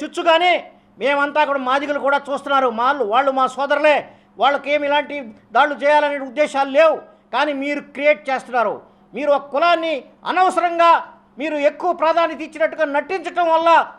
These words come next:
వాళ్ళు రెచ్చిపోతున్నారు. మా కులం మీద దాడి చేస్తున్నారు, మాలల మీద దాడి చేస్తున్నారు, మాదిగల్ని ప్రేరేపిస్తున్నారు అగ్రకులాలకు చేయకోకుండా. వాళ్ళతోటే మీరు చేయించి మీ యొక్క పబ్బం గడుపుకోవాలని చూస్తే, ఇంకా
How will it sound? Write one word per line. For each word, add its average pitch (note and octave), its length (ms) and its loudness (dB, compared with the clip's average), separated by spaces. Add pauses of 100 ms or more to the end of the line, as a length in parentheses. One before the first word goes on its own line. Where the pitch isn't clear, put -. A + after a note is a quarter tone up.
(140)
వాళ్ళు D4+ 220 2
రెచ్చిపోతున్నారు. E4 920 2 (300)
మా C#4 100 0
కులం E4+ 320 0
మీద E4 120 0
దాడి D#4 400 2
చేస్తున్నారు, E4+ 640 2 (240)
మాలల E4+ 300 2
మీద E4 180 0
దాడి D#4+ 300 0
చేస్తున్నారు, E4+ 560 2 (360)
మాదిగల్ని F4 520 0
ప్రేరేపిస్తున్నారు E4 640 0
అగ్రకులాలకు D#4 720 0
చేయకోకుండా. C#4 580 -2 (200)
వాళ్ళతోటే E4 800 2 (120)
మీరు C4+ 180 -2 (120)
చేయించి C#4 580 -4 (200)
మీ A#3+ 80 -8
యొక్క C4+ 200 -2
పబ్బం D4+ 460 2
గడుపుకోవాలని C#4 560 0
చూస్తే, B3+ 480 0 (260)
ఇంకా C4+ 400 0